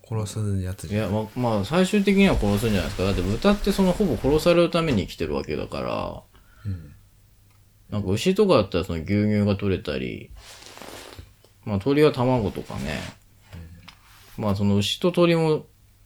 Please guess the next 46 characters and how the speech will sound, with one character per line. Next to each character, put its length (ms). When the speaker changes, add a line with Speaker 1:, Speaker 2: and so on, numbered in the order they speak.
Speaker 2:
ほ 220
ぼ 180
殺 160
さ 100
れ 80
て 100
し 100
ま 180
う 40
ん 60
だ 80
ろ 120
う 80
け 120
ど、 240
結 140
構 100
豚 340
っ 80
て 140
な 120
ん 160
か、 300
ほ 120
ぼ 280
殺-、 420
食 180
べ 120
ら 140
れ 60
る 260
た 140
め 120
に 80
存 240
在 140
し 80
て 80
る 180
っ 60
て 100
い 40
う 20
か。 160
Speaker 1:
う 20
ん。 540